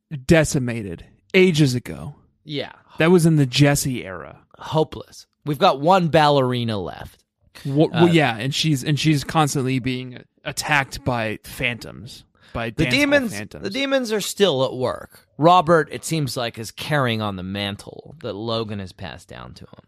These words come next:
Speaker 1: Dinosaur is always a simmering boil.
Speaker 2: Yeah.
Speaker 1: But
Speaker 2: But
Speaker 1: now,
Speaker 2: now
Speaker 1: the aliens are here.
Speaker 2: Oh, boy.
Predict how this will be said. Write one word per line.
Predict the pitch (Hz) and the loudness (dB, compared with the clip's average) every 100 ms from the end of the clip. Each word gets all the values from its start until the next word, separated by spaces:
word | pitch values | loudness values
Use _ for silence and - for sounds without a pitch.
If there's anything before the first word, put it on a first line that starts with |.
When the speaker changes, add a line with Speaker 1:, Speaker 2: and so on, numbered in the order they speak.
| _ | _
Speaker 1:
Dinosaur | - 185 190 - 196 | 2 2 2 4 4
is | 185 175 | 4 4
always | 156 156 147 | 4 4 4
a | 143 | 0
simmering | - 160 143 135 131 | 0 0 0 0 -2
boil. | 113 113 107 117 - _ - | -2 -2 -4 -8 -14 _ -6
Speaker 2:
Yeah. | 110 - - _ - | -6 -6 -10 _ -2
Speaker 1:
But | 139 143 | 2 4
Speaker 2:
But | 147 | 4
Speaker 1:
now, | 143 | 6
Speaker 2:
now | 147 147 143 127 127 - - - _ _ _ _ | 6 6 6 2 0 -8 -20 -20 _ _ _ _
Speaker 1:
the | - 127 131 - | -8 -4 -4 -2
aliens | 139 165 165 143 117 113 107 | 0 2 4 2 -2 -8 -10
are | 120 | -12
here. | - 143 143 123 - _ _ _ _ _ | -10 -4 -4 -4 -12 _ _ _ _ _
Speaker 2:
Oh, | 127 117 90 - - | -12 -10 -12 -18 -18
boy. | 85 87 82 82 | -14 -12 -12 -16